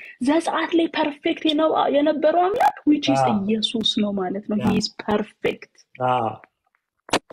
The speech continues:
Speaker 1: ኢየሱስ ጌታ ነው። ስለዚህ የእግዚአብሔር ፕሮግራም ዓለምን ማዳን ነው። የእግዚአብሔር ፕሮግራም፣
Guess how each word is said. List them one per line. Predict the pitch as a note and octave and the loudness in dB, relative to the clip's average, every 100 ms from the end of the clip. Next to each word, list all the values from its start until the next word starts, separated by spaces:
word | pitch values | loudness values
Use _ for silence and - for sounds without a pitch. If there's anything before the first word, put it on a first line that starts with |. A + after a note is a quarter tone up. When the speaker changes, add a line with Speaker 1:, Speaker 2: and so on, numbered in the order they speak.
| - _ G#3+ | -20 _ -2
Speaker 1:
ኢየሱስ | G#3 G3+ - - - | -2 -2 -6 -6 -8
ጌታ | G#3 - - | -8 -10 -14
ነው። | - _ _ _ _ _ _ _ _ _ _ _ _ _ _ - - - _ _ _ _ _ | -16 _ _ _ _ _ _ _ _ _ _ _ _ _ _ -20 -20 -20 _ _ _ _ _
ስለዚህ | - A#3+ B3 C4 D#4+ C5+ - - - _ _ _ _ _ _ _ _ _ _ _ _ _ - - | -6 -2 0 0 0 -2 -12 -20 -20 _ _ _ _ _ _ _ _ _ _ _ _ _ -20 -6
የእግዚአብሔር | B3 A#3+ B3+ B3+ C#4 - | -4 0 2 2 2 0
ፕሮግራም | C#4 C4+ C#4 D#4 - - | -2 0 0 -2 -6 -10
ዓለምን | A3+ B3+ C#4+ C#4 C#4+ | -2 2 4 4 4
ማዳን | C4 A#3 A3 G#3+ A3 | 4 2 -2 -2 -2
ነው። | E4 _ _ _ _ - - - - - - - - _ - | -4 _ _ _ _ -20 -20 -20 -20 -18 -20 -20 -20 _ -2
የእግዚአብሔር | A3+ A#3 A#3 B3 B3 | 0 2 2 2 -2
ፕሮግራም፣ | B3 A#3+ A#3 D4+ | 0 0 2 -2